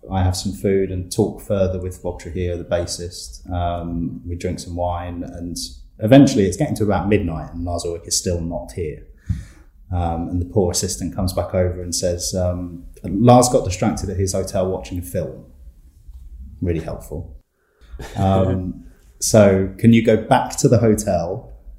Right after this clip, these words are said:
wait in the bar, and Lars will come down when he's finished his film.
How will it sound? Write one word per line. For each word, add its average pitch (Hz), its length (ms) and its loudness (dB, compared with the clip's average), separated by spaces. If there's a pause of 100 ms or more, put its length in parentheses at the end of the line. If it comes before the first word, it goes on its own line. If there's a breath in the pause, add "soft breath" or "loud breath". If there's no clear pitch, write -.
(280)
wait 101 320 6
in 98 100 2
the 92 60 2
bar, 90 500 -2 (380)
and 87 320 -2
Lars 90 380 2
will 85 120 -8
come 90 260 -2
down 87 460 -6
when 87 120 -6
he's - 440 -8 (460)
finished 98 440 0
his 113 240 0
film. 110 480 -2